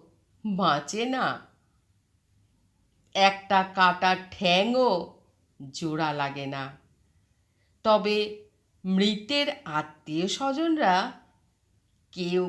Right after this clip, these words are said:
কেউ হয়তো ফাঁক তালে ক্ষতিপূরণ বাবদ কিছু টাকা পেয়ে যায়, যেমন পেয়েছিল গৌরী। বন্যা কেন হলো?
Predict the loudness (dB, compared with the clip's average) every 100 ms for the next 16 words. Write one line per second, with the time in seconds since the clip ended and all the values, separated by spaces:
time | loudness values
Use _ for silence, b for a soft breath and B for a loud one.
0 | -4 -6 -4 -6 -6 -2 -2 -2 -2 -2
1 | -4 -6 -16 _ _ _ _ -2 2 2
2 | 2 -8 -2 0 0 -2 -4 -10 _ _
3 | _ _ _ -2 0 0 0 -4 -4 -6
4 | -2 -2 2 4 4 2 -4 -4 -16 _
5 | _ _ _ -6 -6 -6 -10 -10 0 2
6 | 2 4 4 4 -6 -10 -6 -6 -6 -10
7 | -18 _ _ _ _ _ _ _ _ _
8 | _ _ _ _ -6 6 6 6 2 -2
9 | -4 -2 -2 -4 -6 -2 -2 -2 -6 _
10 | _ -20 -8 -2 -2 0 -2 -4 -8 -16
11 | _ _ _ _ _ _ _ _ _ _
12 | _ _ _ _ _ _ _ _ _ -10
13 | 0 4 4 4 4 2 2 2 2 0
14 | 0 -2